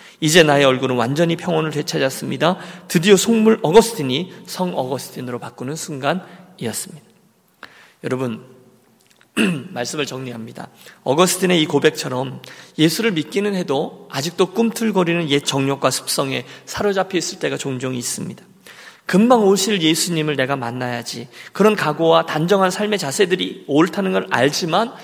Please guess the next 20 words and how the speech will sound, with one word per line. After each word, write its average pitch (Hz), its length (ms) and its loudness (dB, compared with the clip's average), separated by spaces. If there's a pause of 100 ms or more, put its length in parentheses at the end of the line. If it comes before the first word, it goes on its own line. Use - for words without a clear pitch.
(260)
내 220 100 4
마음속에 196 840 0
여전히 175 480 2
습관들과 151 800 -6 (220)
좀 185 220 4
더 208 100 8
즐기고 185 460 2
싶은, 165 300 -2
내 160 120 8
마음대로 196 400 4
하고 196 180 2
싶은 220 340 0 (320)
인생의 202 480 4
욕심들이 180 420 0
계속해서 277 480 4
남아져 147 500 0 (200)
있습니다. - 440 -10 (380)
어떻게 165 380 -6
해야 151 80 -2
되죠? 156 320 -14